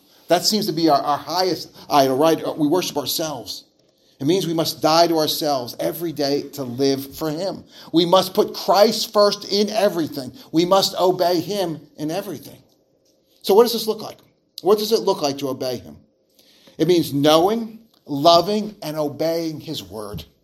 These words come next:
My friends, every day, every day, Christ's supremacy in our life is going to be challenged. It's going to be challenged. Every day we will be presented with alternatives that compete for our affection against Christ.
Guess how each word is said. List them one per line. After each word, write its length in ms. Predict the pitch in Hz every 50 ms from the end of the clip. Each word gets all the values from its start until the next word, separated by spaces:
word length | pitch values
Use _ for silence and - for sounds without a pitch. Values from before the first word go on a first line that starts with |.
| _ _ _ _ _ _ _ _ _ _ _ _ _ _ -
My 60 | 160
friends, 200 | - 214 208 208
every 220 | 208 226 220 233 196
day, 260 | 160 175 160 131 -
every 360 | - 180 214 196 202 240 233
day, 180 | - 214 185 160
Christ's 540 | - - - - 165 190 226 220 - - -
supremacy 880 | - 208 - - - - 214 208 208 185 175 - - - 147 143 127 156
in 80 | 160
our 200 | 160 165 165 160
life 460 | 151 147 147 147 143 139 143 - - -
is 200 | 196 170 123 -
going 400 | 180 196 202 202 208 208 185 -
to 100 | - -
be 140 | 180 160
challenged. 560 | - - - 151 147 139 123 113 110 107 - 151
It's 80 | 135
going 180 | - 208 214 214
to 60 | 214
be 60 | 208
challenged. 420 | 214 208 185 175 139 127 120 - - - - -
Every 460 | 151 190 233 254 220 214 240 247 240
day 340 | - - 208 196 185 185 175
we 180 | 165 180 214 226
will 120 | 226 214
be 100 | 180 202
presented 720 | - - 190 165 135 165 185 190 208 202 202 196 - - - -
with 180 | 202 190 208
alternatives 600 | 214 202 202 196 202 - - 202 196 180 165 151 156 - - -
that 220 | - 190 180 185
compete 440 | - 180 156 - - - 247 240 -
for 140 | - 202 190
our 180 | 180 190 185 165
affection 440 | - - 151 175 - - - 135 - - -
against 560 | 160 156 131 170 170 175 170 - - - -
Christ. 520 | - 160 156 139 120 110 - - - -